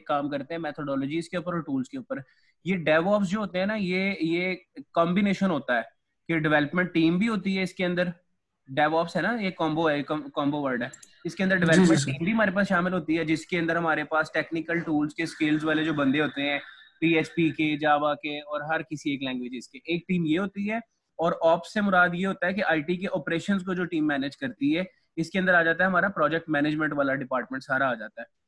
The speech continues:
Speaker 1: ठीक है, resource planning वाला सारा department इसके अंदर आ जाता है, ठीक है। तो ये DevOps की जो team है ये, ये वो होती है। इसमें at some extent जो है वो software engineering वाले department के लोग भी शामिल होते हैं क्योंकि उनको मिलाकर ही जो operations वाली team है ना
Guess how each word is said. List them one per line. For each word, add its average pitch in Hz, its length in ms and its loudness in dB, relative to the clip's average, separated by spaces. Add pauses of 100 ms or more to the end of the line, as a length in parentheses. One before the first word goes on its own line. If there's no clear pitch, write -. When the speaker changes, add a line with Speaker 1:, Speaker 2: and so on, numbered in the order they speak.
(240)
Speaker 1:
ठीक 151 180 -4
है, 165 160 0
resource 160 480 -2
planning 160 320 2
वाला 160 180 2
सारा 147 240 0
department 131 520 -4
इसके 127 200 -10
अंदर 120 160 -4
आ 101 100 -8
जाता 104 240 -14
है, 113 140 -20
ठीक 160 180 -8
है। 214 80 -6 (400)
तो 165 60 0
ये 175 180 2
DevOps 156 460 0
की 175 80 0
जो 165 120 -2
team 156 280 0
है 180 80 -2
ये, 165 260 -2
ये 160 120 0
वो 147 220 -2
होती 131 300 -4
है। 131 140 -6
इसमें 202 320 -2 (140)
at 180 240 2
some 208 240 0
extent 165 380 -2
जो 165 100 -2
है 165 60 2
वो 175 120 -4
software 165 380 -2
engineering 156 320 -2
वाले 151 160 -4
department 143 480 -4
के 151 60 -6
लोग 143 280 -4
भी 185 140 -2
शामिल 147 340 -2
होते 143 240 -10
हैं 156 80 -6
क्योंकि 165 240 -8
उनको 156 340 -4
मिलाकर 147 480 0
ही 180 280 0
जो 170 140 -4
operations 156 500 -4
वाली 170 180 -2
team 147 240 -2
है 151 60 -2
ना 185 100 -4